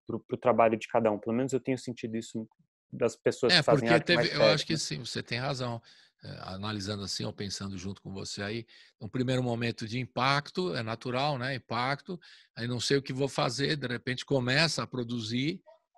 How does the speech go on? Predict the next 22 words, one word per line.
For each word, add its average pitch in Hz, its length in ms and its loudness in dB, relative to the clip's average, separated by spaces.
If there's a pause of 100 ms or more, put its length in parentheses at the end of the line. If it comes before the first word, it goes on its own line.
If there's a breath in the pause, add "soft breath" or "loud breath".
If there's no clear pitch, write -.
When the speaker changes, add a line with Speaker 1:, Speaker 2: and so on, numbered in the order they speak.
(140)
Speaker 2:
e 123 100 2
agora 131 480 4
é 185 80 0
uma 196 200 -2
perspectiva 135 760 -2
de 113 140 -8
que - 340 -12 (560)
pós-vacina, 101 1080 -2 (640)
né, 110 280 -12
que - 100 -14
as 87 100 -12
pessoas 101 340 -10
estão 110 360 -10
aguardando 113 800 -4
o 120 60 -10
que - 120 -14
vai 117 140 -4
acontecer, 107 640 -6
né? 104 240 -8 (580 soft breath)
E 107 420 -2
tem 156 140 2
uma, 226 160 2